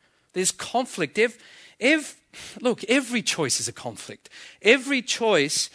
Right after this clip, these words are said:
is a conflict in the short run that eventually leads to a long run peace.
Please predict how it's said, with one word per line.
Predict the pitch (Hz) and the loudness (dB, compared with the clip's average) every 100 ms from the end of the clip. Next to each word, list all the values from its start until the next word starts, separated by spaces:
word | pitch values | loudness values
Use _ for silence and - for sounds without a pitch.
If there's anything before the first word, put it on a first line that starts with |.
| - - - _ | -16 -20 -20 _
is | - 196 | -2 0
a | 180 | -2
conflict | - 233 254 - 226 - | -2 0 0 0 -4 -4
in | 185 180 | -6 -4
the | 151 | -2
short | - - 262 277 | -2 2 4 4
run | 160 143 147 156 - _ | 2 -2 -2 -8 -16 _
that | 143 | -6
eventually | 131 160 185 - 151 | 0 0 0 -2 -2
leads | 143 147 143 - | 2 0 0 -8
to | 131 | -6
a | 117 | -6
long | 110 123 127 120 | -6 -8 -6 -6
run | 117 117 117 113 _ _ | -6 -6 -10 -14 _ _
peace. | - - - - - | -20 -12 -8 -8 -10